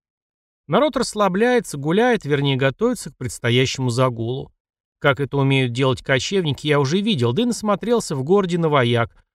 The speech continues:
Вот кто бесшабашностью особо отличается, когда за воротник, как выражается дедушка Хе, лишние капли вина попадают. Одно радует, из-за баб драк можно не ожидать. У ребят, у каждого этого добра едва ли не по две особи на нос.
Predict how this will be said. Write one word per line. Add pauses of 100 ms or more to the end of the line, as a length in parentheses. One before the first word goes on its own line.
(100)
Вот
кто
бесшабашностью
особо
отличается, (260)
когда
за
воротник,
как
выражается
дедушка
Хе,
лишние
капли
вина
попадают. (720)
Одно
радует,
из-за
баб
драк
можно
не
ожидать. (460)
У
ребят,
у
каждого
этого
добра
едва
ли
не
по
две
особи
на
нос.